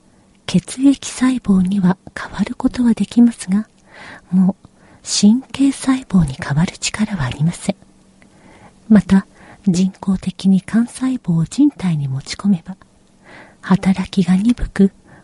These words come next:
老いた、あるいは病気になった細胞の代わりになり、活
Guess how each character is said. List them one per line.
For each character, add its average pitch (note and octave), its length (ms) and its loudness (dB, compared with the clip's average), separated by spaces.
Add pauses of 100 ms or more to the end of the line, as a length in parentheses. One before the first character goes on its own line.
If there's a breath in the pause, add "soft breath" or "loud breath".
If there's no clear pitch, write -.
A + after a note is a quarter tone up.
老 F#3 120 0
い - 180 -8
た、 - 120 -4 (540)
あ A3 100 2
る B3 120 -2
い A#3+ 80 6
は A3+ 220 0 (460 soft breath)
病 G3 280 4
気 - 160 0
に F#3+ 160 6
な F#3 120 2
っ - 60 -18 (100)
た - 140 -4 (800)
細 G#3+ 360 0
胞 B3 140 0
の A#3+ 180 2
代 F3+ 220 -2
わ B3 100 2
り B3+ 140 -2
に B3 140 4
な G#3+ 160 2
り、 D#3+ 180 -4 (760 soft breath)
活 F#3+ 200 0